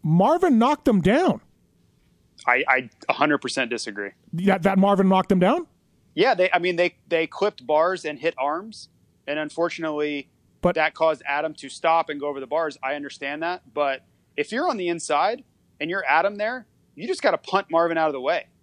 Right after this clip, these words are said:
Speaker 2: If, if somebody's going to try to pass you on the outside and try to take the line away from you, coming around the outside of you, the guy on the inside, you just have to stand your ground and push the guy out of the line. Like, that's, that is not on Marvin.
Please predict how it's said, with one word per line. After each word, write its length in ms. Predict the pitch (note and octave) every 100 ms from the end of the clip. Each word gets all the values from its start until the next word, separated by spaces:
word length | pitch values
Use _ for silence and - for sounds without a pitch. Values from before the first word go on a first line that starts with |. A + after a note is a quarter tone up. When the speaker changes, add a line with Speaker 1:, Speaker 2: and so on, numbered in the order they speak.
| _
Speaker 2:
If, 160 | E3 -
if 140 | F#3 -
somebody's 400 | A3 C4 C#4 F3
going 200 | G3+ G3+
to 100 | E3
try 340 | - E3+ E3+
to 140 | F#3 D#3
pass 460 | - D3+ F3 -
you 140 | G#3+ G3+
on 100 | E3
the 120 | D#3+
outside 520 | D3+ D3+ C3+ B2 E3
and 100 | D#3
try 160 | - D#3+
to 60 | C#3
take 320 | - F#3+ -
the 100 | F3+
line 340 | D#3 D#3+ E3+
away 300 | D3+ C3 D#3+
from 240 | F#3+ D#3 C3+
you, 260 | B2 A#2+ _ _ _ _ _ _ _ _ -
coming 300 | F3+ G#3 G3
around 260 | D#3+ E3
the 120 | E3 D3
outside 420 | D3+ - C3+ D#3
of 120 | F3+
you, 200 | G#3 B3 - _ _ _ _ _ _ _
the 80 | D#3+
guy 200 | E3+ A#3
on 60 | G#3+
the 100 | F3+
inside, 340 | B3+ F3 D3+
you 140 | E3+
just 160 | C4+ F4+
have 180 | F#3 D#3
to 80 | C#3
stand 300 | - E3 D#3+
your 120 | D3+
ground 280 | C3+ D#3+ D#3+
and 120 | C3+
push 220 | - F3+
the 100 | -
guy 280 | D3+ C#3+ C3+ - -
out 140 | D3
of 40 | E3+
the 80 | C#3
line. 360 | A#2+ A3 C3 -
Like, 140 | B2+
that's, 400 | C#3+ G#3+ - - - _ _ _ _
that 140 | D#3+ G#3
is 120 | D#3
not 280 | C3+ C#3+ E3
on 160 | C#3+
Marvin. 340 | B2+ B2 A2+